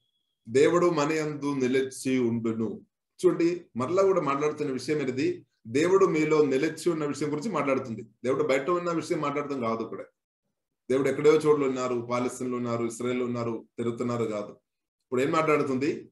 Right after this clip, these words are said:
దేవుడు మీలోనే ఉన్నాడు, రక్షణ పొందిన మీలోనే వచ్చాడు, మీ ఆత్మలో వచ్చాడు,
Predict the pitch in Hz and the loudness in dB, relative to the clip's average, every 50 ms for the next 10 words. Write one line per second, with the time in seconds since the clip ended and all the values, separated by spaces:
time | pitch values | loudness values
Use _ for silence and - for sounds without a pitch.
0 | _ _ 110 127 139 147 147 131 127 131 143 151 151 151 143 127 120 117 104 98 | _ _ 0 2 2 2 0 0 0 2 6 6 6 6 6 2 -2 -4 -4 -6
1 | 98 107 110 - 147 147 143 139 139 143 143 139 127 135 156 170 180 190 185 196 | -8 -10 -10 -8 -6 -4 -4 -2 -2 -2 -2 -2 0 0 2 4 4 4 4 2
2 | 175 170 170 - 151 135 120 113 135 147 147 143 143 143 156 160 156 156 139 - | 0 -2 -2 -4 -4 -4 -2 -2 -2 -2 -2 -2 -2 -4 -4 -2 0 0 0 0
3 | - 143 135 117 104 - - | 0 -2 -2 -2 -4 -6 -10